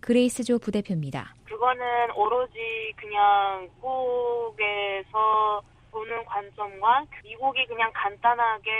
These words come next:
Speaker 2: 핵무기를 없애려고 하는 그 아이디어밖에 저는 생각이 안 들고요. 북한 정부 안에서 사람들이 굶어 죽고, 매 맞아 죽고, 얼어 죽는 거 나는, 나는 상관 안 하겠다.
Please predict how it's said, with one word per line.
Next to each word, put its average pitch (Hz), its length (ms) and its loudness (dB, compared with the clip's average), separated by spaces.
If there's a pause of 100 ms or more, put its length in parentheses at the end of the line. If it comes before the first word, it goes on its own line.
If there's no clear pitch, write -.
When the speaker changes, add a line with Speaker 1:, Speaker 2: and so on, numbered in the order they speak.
(380)
Speaker 2:
핵무기를 254 760 -6
없애려고 226 760 -2
하는 208 360 -6
그 202 260 -14
아이디어밖에 196 680 -4
저는 180 240 -14
생각이 196 400 -8
안 165 200 -6
들고요. 190 680 4 (260)
북한 262 240 4
정부 208 300 -2
안에서 190 880 0
사람들이 233 460 -2
굶어 214 400 -6
죽고, 202 260 -10
매 381 160 -4
맞아 202 320 0
죽고, 185 260 -10
얼어 403 300 0
죽는 403 360 -12
거 277 140 -2
나는, 190 320 -8 (140)
나는 185 240 -6
상관 254 340 4
안 185 160 -2
하겠다. 196 540 2